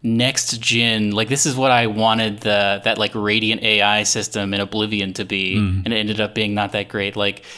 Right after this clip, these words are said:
Speaker 1: this is gonna be next level living, breathing world,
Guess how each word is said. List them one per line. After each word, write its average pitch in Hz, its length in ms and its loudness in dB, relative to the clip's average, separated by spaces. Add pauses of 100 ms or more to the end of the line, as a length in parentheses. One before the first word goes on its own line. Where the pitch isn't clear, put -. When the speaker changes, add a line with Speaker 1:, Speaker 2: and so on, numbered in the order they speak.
(140)
Speaker 1:
this 127 140 0
is 143 120 0
gonna 143 160 2
be 123 500 2
next 110 560 0
level 101 760 0 (220)
living, 113 520 0
breathing 101 540 -2
world, 95 580 -4